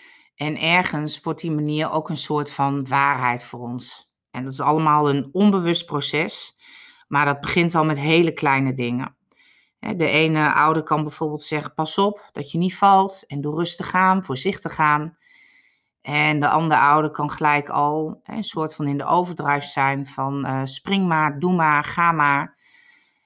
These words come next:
En dat wordt al een deel van je eigen waarheid. En als je dat al in je rugzakje meeneemt, dan stromen we door naar het onderwijs.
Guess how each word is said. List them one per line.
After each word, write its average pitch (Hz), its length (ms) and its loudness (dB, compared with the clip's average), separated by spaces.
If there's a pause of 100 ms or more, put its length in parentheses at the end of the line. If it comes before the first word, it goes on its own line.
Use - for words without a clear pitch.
(120)
En 160 880 0
dat 185 200 0
wordt 196 200 -2
al 190 160 4
een 185 120 2
deel 208 520 2 (100)
van 185 220 -2
je 170 80 0
eigen 190 440 0
waarheid. 131 800 0 (1500)
En 180 920 0
als - 240 -2
je 190 100 -2
dat 233 260 2
al 214 60 2
in 190 120 0
je 180 100 0
rugzakje 180 540 -4
meeneemt, 196 920 -2
dan 160 140 -8
stromen 156 460 0
we 139 120 -4
door 165 280 0
naar 147 180 0
het 135 100 -10
onderwijs. 180 840 0